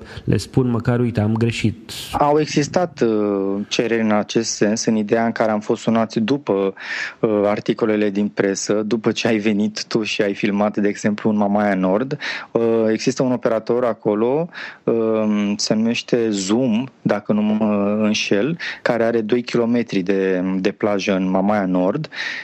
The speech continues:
Speaker 2: și unde s-au găsit anul trecut cel mai multe zone de
Speaker 1: Erau
Speaker 2: zone
Speaker 1: munți
Speaker 2: cu
Speaker 1: de guno-,
Speaker 2: deșeuri.
Speaker 1: erau munți de gunoaie la propriu, mi-aduc
Speaker 2: Da,
Speaker 1: aminte.
Speaker 2: da, așa. Um,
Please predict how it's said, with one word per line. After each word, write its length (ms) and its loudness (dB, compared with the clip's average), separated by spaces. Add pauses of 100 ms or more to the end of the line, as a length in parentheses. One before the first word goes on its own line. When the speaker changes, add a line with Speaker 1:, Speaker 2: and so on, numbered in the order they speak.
(140)
Speaker 2:
și 300 0
unde 260 2
s-au 180 0
găsit 340 -2
anul 220 0
trecut 300 -2
cel 160 0
mai 100 2
multe 520 0
zone 320 0
de 480 0
Speaker 1:
Erau 240 2
Speaker 2:
zone 180 2
Speaker 1:
munți 180 0
Speaker 2:
cu 60 0
Speaker 1:
de 80 2
guno-, 40 2
Speaker 2:
deșeuri. 340 2
Speaker 1:
erau 200 2
munți 300 0
de 80 2
gunoaie 380 0
la 120 0
propriu, 540 -2 (200)
mi-aduc 260 2
Speaker 2:
Da, 60 0
Speaker 1:
aminte. 460 0 (100)
Speaker 2:
da, 180 0 (100)
așa. 500 2 (460)
Um, 720 0